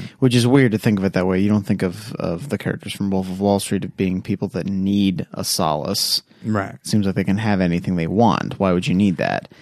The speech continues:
Speaker 1: And yet they do somehow. They need, like, it isn't enough to, it isn't enough to have more money than you could ever want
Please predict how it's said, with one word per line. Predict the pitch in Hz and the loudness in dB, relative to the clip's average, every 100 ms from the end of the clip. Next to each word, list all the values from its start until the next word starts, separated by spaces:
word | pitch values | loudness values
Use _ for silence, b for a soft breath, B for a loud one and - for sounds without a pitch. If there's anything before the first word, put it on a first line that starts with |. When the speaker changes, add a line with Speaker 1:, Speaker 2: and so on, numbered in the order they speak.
| B | B
Speaker 1:
And | 101 107 | 0 2
yet | 104 101 95 | 4 2 0
they | 104 90 | 0 0
do | 104 120 95 | 4 4 4
somehow. | 82 - 71 - - - - | 2 0 -2 -4 -6 -6 -4
They | 104 90 | 0 0
need, | 92 101 113 107 98 92 95 - b b b b b b b _ _ | 2 2 4 6 4 2 0 -4 b b b b b b b _ _
like, | 110 104 | 0 2
it | 110 | 4
isn't | 123 113 101 | 4 4 2
enough | 95 104 101 95 - - - | 4 4 4 2 -4 -12 -10
to, | - 107 87 85 85 - _ _ _ _ _ _ _ _ _ _ _ _ _ _ _ - | -2 2 2 2 -2 -6 _ _ _ _ _ _ _ _ _ _ _ _ _ _ _ -2
it | 123 | 4
isn't | 123 113 | 6 6
enough | 117 120 - | 6 6 4
to | 110 | -4
have | - 104 104 101 - | 0 0 0 -6 -6
more | 113 113 110 | -2 2 4
money | 107 104 98 | 6 6 6
than | 98 | 6
you | 98 | 4
could | 98 98 | 4 2
ever | 92 92 | 2 2
want | 98 98 90 87 - | 4 4 2 0 -8